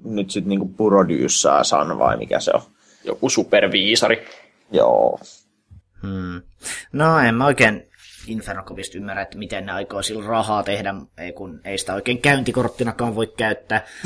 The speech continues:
Speaker 3: Toisin kuin <laughs> vaikka jotain Little Witch Academiaa, joka on niillä projektirahoilla tehty ja nimenomaan tarkoitettu uusien animaattoreiden kouluttamiseen.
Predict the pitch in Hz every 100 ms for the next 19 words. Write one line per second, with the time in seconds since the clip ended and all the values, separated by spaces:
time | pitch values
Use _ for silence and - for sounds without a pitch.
0 | - - 392 131 294 269 135 127 - -
1 | _ 143 123 120 120 110 110 110 101 98
2 | 104 95 85 95 90 - 95 87 85 85
3 | 85 80 78 85 - 82 65 - 85 73
4 | 73 - _ 98 78 85 _ - 101 104
5 | 101 - - - 98 95 90 92 90 87
6 | - 92 90 92 - 98 90 85 92 92
7 | 90 87 87 - 78 76 87 69 76 80
8 | - - 71 - - - - - - _
9 | _ _ _ - - 98 92 90 - 92
10 | 92 85 - 87